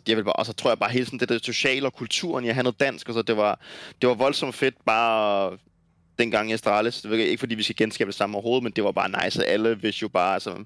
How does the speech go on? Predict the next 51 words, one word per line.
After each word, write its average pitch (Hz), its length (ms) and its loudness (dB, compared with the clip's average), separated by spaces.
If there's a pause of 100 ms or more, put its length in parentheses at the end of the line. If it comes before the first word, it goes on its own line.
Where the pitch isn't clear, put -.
(140)
man - 120 -8
kunne 110 160 -4
nærmest 110 320 0
nævne, 110 400 0
øh, 101 80 2
Astralis 101 320 0
for 113 80 -4
en 107 60 -6
håndværker, 104 400 0
så 117 80 -12
vidste 107 140 -8
han, 120 60 -6
hvad 101 100 0
det 95 60 -2
var, 104 120 4
selvom 107 160 -4
man 104 100 -2
ikke 101 140 -6
spillede 101 300 -4
Counter-Strike. - 760 -8
Så - 100 -2
det 131 100 4
var 123 60 4
sådan, 117 340 -6 (220)
der 123 80 4
var 120 40 4
meget 117 200 2
kultur - 440 -4
herhjemme 107 240 0
omkring 98 300 -4
det. - 80 -8 (500)
Og - 100 -4
det 107 120 0
savner 95 280 0
jeg 92 120 -2
virkelig 95 240 -4
meget. 92 240 -2 (220)
Øh, 98 240 0
men 92 160 -8
også 95 140 -2
selvfølgelig 104 200 -2
også 98 120 -2
bare 90 100 2
alt 78 100 -2
sociale, 104 360 -4
det 101 80 -8
med 98 100 -2
at 95 60 2
have 101 100 -4
samme, 101 420 -4 (680)
ja, 85 160 0